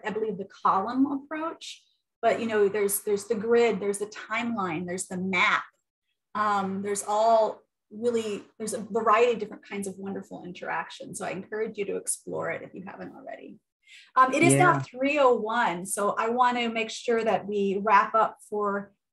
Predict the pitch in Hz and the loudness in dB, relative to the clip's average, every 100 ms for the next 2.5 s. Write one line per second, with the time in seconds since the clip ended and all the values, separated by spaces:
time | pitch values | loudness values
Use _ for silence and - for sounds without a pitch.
0 | - 240 254 262 226 233 226 214 208 202 | 2 4 6 2 0 0 2 2 2 2
1 | 190 180 214 220 233 - 220 202 196 202 | 2 2 -4 -6 -6 -6 -6 -4 -4 -4
2 | 208 208 190 - - | -2 0 2 0 -2